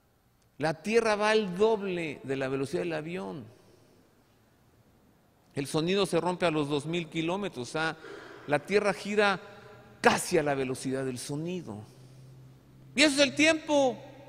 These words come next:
Una vuelta se completó, ya pasó un día. Cuando decimos, "Nos vemos mañana a la misma hora en el mismo canal",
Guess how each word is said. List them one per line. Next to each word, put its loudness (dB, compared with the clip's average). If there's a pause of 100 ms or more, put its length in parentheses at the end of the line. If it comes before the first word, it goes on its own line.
(880)
Una 6
vuelta 6
se 6
completó, 4
ya 4
pasó 0
un -4
día. -6 (1040)
Cuando 2
decimos, 2
"Nos 2
vemos 4
mañana 0
a -2
la -2
misma -4
hora 0
en -2
el -2
mismo -4
canal", -6